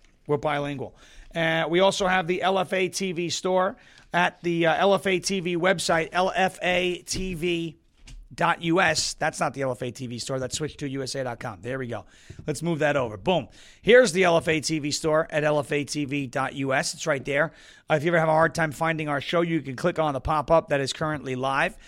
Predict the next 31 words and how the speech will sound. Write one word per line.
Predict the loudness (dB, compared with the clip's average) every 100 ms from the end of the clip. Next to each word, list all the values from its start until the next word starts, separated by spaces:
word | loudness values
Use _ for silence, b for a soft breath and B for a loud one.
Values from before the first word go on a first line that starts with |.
| B B B
Click | 2
on | 4 2
the | 4
L | 6 6
F | 6 4
A | 4
T | 2 -2 -2
V | -2 -2
store | 2 4 6 4
tab, | 2 0 2 2 0 -4 B B B
and | 2
it | 2
will | 2
take | 4 2 2
you | 2 4 2 -2 B B
to | 2
the | 4
amazing | 2 4 4 2 0 -2 _ _ -2
and | -2
highly | 2 2 2
respected | -2 -2 -2 -2 -2 -6 -8
and | -8 -6
tremendous, | -8 -6 -8 -6 -6
quite | -4 -4
frankly, | -4 -8 -6 -4
L | 0 2
F | 2 2
A | 0 0
T | -4 -6
V | -4 -4
store. | -2 2 4 4 0